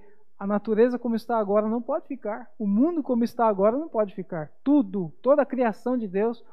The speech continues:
foi afetada pelo pecado. Temos dois minutos. Vamos fechar então com nossa última lição no versículo de número treze, que diz, a es-, é, nosso último tópico,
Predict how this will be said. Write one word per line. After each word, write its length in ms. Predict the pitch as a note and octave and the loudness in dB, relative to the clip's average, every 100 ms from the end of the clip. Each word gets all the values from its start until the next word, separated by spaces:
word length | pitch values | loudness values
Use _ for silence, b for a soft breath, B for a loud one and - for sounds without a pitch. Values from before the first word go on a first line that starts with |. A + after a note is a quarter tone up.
| b | b
foi 160 | - G#3+ | -6 -4
afetada 500 | G#3 G#3 G3+ F#3 F3+ | -2 -4 -4 -6 -6
pelo 200 | G3 F#3 | -10 -10
pecado. 400 | F#3 - D#3+ E3+ - - - - _ _ _ _ _ _ _ - | -12 -14 -16 -16 -20 -20 -20 -20 _ _ _ _ _ _ _ -8
Temos 260 | G3 G3 | -6 -4
dois 180 | E3+ A3 | 0 2
minutos. 420 | A3+ A#3 G#3+ - | 4 2 2 -2
Vamos 220 | G#3 A3 - | -6 -6 -4
fechar 340 | G#3 G3+ G#3 | -4 -4 -4
então 260 | F#3+ G#3 G#3 | -4 -6 -6
com 120 | G3+ | -4
nossa 260 | G#3 G3+ | -4 -4
última 260 | G#3+ G#3+ G#3+ | -6 -4 -2
lição 560 | G3+ - A3+ B3+ C4 B B B | -2 -2 0 2 0 B B B
no 140 | G#3 G3+ | -6 -2
versículo 880 | G#3+ G3 - A3 B3+ - B3+ C4 D4 | 0 0 -2 -4 -4 -2 -4 -4 -6
de 140 | G#3 | -6
número 340 | G#3 A#3 A#3 A#3 | -2 -2 -4 -6
treze, 800 | - A3+ B3+ A3 E3 E3 D#3+ - - | -4 2 4 4 0 -8 -10 -12 -10
que 120 | G3+ | -6
diz, 380 | F3+ G#3 F3 - b b | -2 -2 -4 -12 b b
a 80 | F#3+ | -8
es-, 160 | G#3 - | -8 -8
é, 320 | G3+ F#3+ F3+ | -8 -6 -4
nosso 600 | F#3 F#3+ A3 G3+ F#3 F#3 D4 | -4 -6 -6 -6 -8 -10 -10
último 300 | G#3+ A#3 A3+ | -8 -4 -2
tópico, 560 | A3 G#3+ G3+ - E3+ | 2 2 0 -12 -16